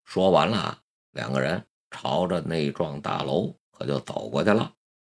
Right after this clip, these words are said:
这时天儿就已经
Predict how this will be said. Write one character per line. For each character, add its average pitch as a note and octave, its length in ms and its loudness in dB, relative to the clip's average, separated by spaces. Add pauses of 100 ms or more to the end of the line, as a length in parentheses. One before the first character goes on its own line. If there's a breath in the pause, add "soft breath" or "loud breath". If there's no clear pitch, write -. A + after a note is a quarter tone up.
(200)
这 D2+ 160 6
时 B1+ 360 0 (320)
天 - 160 2
儿 C#2+ 220 2 (220)
就 C2 480 4
已 A#1 200 -4
经 A#1 320 -6